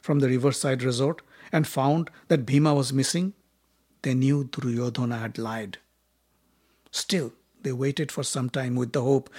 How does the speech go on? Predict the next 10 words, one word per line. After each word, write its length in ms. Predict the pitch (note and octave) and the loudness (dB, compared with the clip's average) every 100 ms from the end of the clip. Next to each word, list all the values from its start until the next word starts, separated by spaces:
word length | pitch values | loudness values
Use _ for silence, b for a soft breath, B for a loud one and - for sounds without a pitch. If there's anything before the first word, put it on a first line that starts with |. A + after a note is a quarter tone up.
| B | B
that 180 | - D#3 | 2 4
he 100 | D#3 | 6
might 260 | D3+ C#3 - | 6 4 2
turn 220 | D3+ C#3 | 2 2
up 100 | C3+ | 0
any 160 | C#3+ C3+ | -2 0
time. 300 | C#3+ G#2 A2 _ _ _ _ _ _ _ _ - | -2 -6 -10 _ _ _ _ _ _ _ _ -10
But 180 | C3 - | -8 -6
he 60 | |
didn't. 460 | D3 E3 F#3+ C3 | -2 0 -2 -4